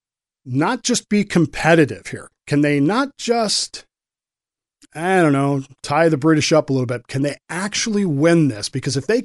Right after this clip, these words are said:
can't win this, then we really don't want to get ourselves involved. War is a very expensive business, as you know. Part of the reason for the American Revolutionary War is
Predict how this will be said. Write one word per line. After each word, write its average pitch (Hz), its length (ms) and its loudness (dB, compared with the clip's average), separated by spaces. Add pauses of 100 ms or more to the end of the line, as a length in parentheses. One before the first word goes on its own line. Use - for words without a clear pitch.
can't 262 500 -2
win 135 320 -2
this, 101 460 -8 (1300)
then 135 160 -2
we 247 180 2
really 233 320 2
don't 190 300 2
want 175 180 0
to 170 60 0
get 151 280 2
ourselves 139 840 -2 (320)
involved. 156 520 2
War 139 220 0
is 143 80 0
a 120 40 -8
very 131 260 -4
expensive 147 600 -2
business, 147 500 -4 (640)
as 113 200 -8
you 120 80 -6
know. 180 320 -2 (760)
Part 139 220 0
of 143 40 2
the 143 80 0
reason 151 340 4
for 160 100 -2
the 160 100 4
American 175 320 0
Revolutionary 196 500 2
War 156 380 2
is 135 380 -4